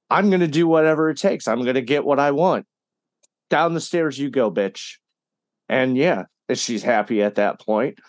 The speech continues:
because she's just abandoned everything else that she was holding on to beforehand, where she wasn't trying to be that person that she was trying to escape.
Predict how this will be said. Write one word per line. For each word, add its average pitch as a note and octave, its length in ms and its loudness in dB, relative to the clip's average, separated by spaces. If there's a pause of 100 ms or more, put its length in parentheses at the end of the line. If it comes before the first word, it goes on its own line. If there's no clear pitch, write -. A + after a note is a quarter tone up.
(340)
because C3 540 -2
she's C3+ 580 -2
just C#3+ 580 -2
abandoned A2+ 720 -2 (100)
everything C3+ 520 0
else B2 260 -2
that - 160 -2
she - 140 -6
was A2+ 120 -4
holding A2+ 360 -4
on D3+ 260 0
to B2 160 -4
beforehand, G#2 800 -2 (540)
where A#2+ 120 -2
she C3 140 -4
wasn't A#2+ 360 -2
trying B2+ 800 0
to A2 140 -8
be A2 280 -2
that G2+ 300 0 (640)
person C3+ 600 0
that G#2 140 -4
she - 140 -6
was A2+ 180 -6
trying B2 380 -2
to F#2+ 120 -2
escape. A2 540 -2